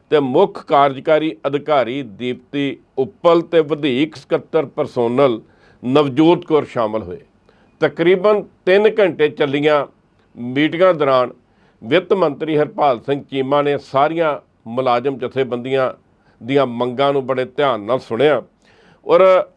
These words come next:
ਅਖੀਰ ਵਿੱਚ ਹਰਪਾਲ ਚੀਮਾ ਨੇ ਯੂਨੀਅਨ ਵੱਲੋਂ ਉਠਾਈਆਂ ਮੰਗਾਂ ਉੱਪਰ ਅਧਿਕਾਰੀਆਂ ਨੂੰ ਤੁਰੰਤ ਵਿਚਾਰ ਕਰਕੇ ਤਜਵੀਜ਼ਾਂ ਤਿਆਰ ਕਰਨ ਦੇ ਆਦੇਸ਼ ਦਿੱਤੇ।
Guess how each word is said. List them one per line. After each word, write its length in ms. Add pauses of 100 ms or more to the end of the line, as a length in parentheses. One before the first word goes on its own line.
ਅਖੀਰ 360
ਵਿੱਚ 500 (240)
ਹਰਪਾਲ 520
ਚੀਮਾ 460
ਨੇ 220 (800)
ਯੂਨੀਅਨ 340
ਵੱਲੋਂ 480
ਉਠਾਈਆਂ 580
ਮੰਗਾਂ 680
ਉੱਪਰ 520 (420)
ਅਧਿਕਾਰੀਆਂ 640
ਨੂੰ 260
ਤੁਰੰਤ 360
ਵਿਚਾਰ 540
ਕਰਕੇ 600 (260)
ਤਜਵੀਜ਼ਾਂ 640
ਤਿਆਰ 300
ਕਰਨ 320
ਦੇ 200 (340)
ਆਦੇਸ਼ 380
ਦਿੱਤੇ। 400